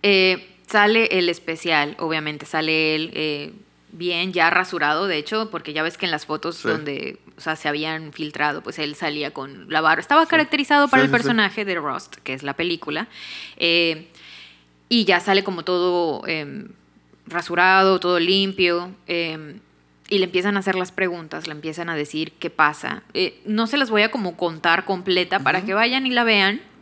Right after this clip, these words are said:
Speaker 1: Creo que está en YouTube, allí la vi también. Este, y bueno, lo más importante, puntos principales. El punto número uno es que él, primero, aún habiendo mucha gente que renunció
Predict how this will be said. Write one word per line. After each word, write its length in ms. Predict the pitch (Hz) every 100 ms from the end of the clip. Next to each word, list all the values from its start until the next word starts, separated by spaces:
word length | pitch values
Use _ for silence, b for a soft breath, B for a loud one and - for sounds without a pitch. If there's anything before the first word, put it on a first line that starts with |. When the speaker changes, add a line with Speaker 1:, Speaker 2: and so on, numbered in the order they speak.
| _ _ _ _ _ _ -
Speaker 1:
Creo 160 | 160
que 80 | 180
está 120 | -
en 80 | 175
YouTube, 320 | 180 180 185 -
allí 220 | 165 165
la 100 | 170
vi 120 | 156
también. 400 | - 151 160 247 - B B B B -
Este, 760 | 180 175 - - 180 175 165 _ _ _ _ _ _ _ _ _ _ _
y 140 | 254 247
bueno, 260 | 208 170 -
lo 260 | 214 208
más 280 | 208 220 226
importante, 560 | 262 226 202 165 165 202
puntos 380 | 214 196 196 196
principales. 920 | 185 165 - - 87 65 - - - _ _
El 240 | - 180 180
punto 380 | 247 277 311
número 360 | 262 254 254 220
uno 420 | 220 254 294 330 -
es 280 | 196 190 -
que 540 | 208 208 208 196 - -
él, 440 | 202 202 214 - _ _ -
primero, 540 | 202 202 226 285 381 - - -
aún 420 | 190 226 269 349 359 - _
habiendo 460 | - 196 208 202 202
mucha 400 | 202 285 - 294
gente 420 | - 214 214 220
que 120 | 220 180
renunció 840 | 175 170 170 165 180 170 160